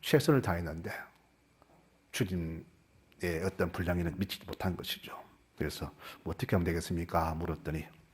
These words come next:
"앞으로 목사들은 절기마다 살 한 가마씩 바쳐라." 이렇게 말씀하셨어요. 그때 제 사례비에서 살 한 가마는 엄청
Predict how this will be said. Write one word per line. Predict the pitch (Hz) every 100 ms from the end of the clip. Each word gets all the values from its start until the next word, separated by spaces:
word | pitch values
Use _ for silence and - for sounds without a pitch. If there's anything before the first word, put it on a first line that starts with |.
| - - -
"앞으로 | 95 - 87
목사들은 | 82 95 - 101 87 120 - - - - _
절기마다 | - 90 87 90 73 76 78 - _ - - -
살 | - - 127 123
한 | 120 -
가마씩 | 110 104 -
바쳐라." | - - - - - - _ _ _ _
이렇게 | 92 98 - - -
말씀하셨어요. | - 80 110 - - 90 - - - _ _ - - - - -
그때 | 160 160 143
제 | - 120
사례비에서 | 110 - 143 143 127 92 87
살 | 90 -
한 | 131
가마는 | 127 120 95 76
엄청 | 113 131 160 165 - 175 98